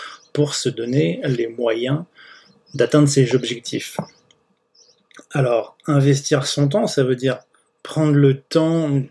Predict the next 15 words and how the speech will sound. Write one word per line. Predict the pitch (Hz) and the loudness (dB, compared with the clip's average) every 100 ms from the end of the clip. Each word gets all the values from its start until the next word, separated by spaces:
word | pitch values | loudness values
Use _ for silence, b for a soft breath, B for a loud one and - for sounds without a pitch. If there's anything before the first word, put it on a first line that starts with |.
| - | -10
d'acquérir | 156 139 139 - 139 135 127 | -4 0 0 0 0 2 0
le | |
savoir, | 120 - 127 - 180 202 208 - | -4 -2 -2 2 2 2 -2 -4
se | - | -6
documenter, | 123 127 131 - 131 123 127 180 202 - | -4 -2 -2 -2 -2 -2 -2 -2 -2 -6
pratiquer, | - - 139 - 139 - 175 190 | -6 -4 -4 -4 -6 -2 0 0
recommencer, | 139 113 156 151 139 131 - - 180 208 - B B B B B B B - | 0 0 0 2 0 0 -4 -4 -4 -4 -10 B B B B B B B -10
prendre | - 202 | -2 2
le | 180 160 143 | 4 4 4
temps | 170 156 | 2 4
d'échouer | 143 135 - 120 156 | 4 4 0 -2 -2
aussi, | 139 - 139 | -2 -4 -6
ça | - | -6
fait | 127 131 | -8 -6
partie, | 131 127 - 147 143 139 | -4 -4 -2 2 2 0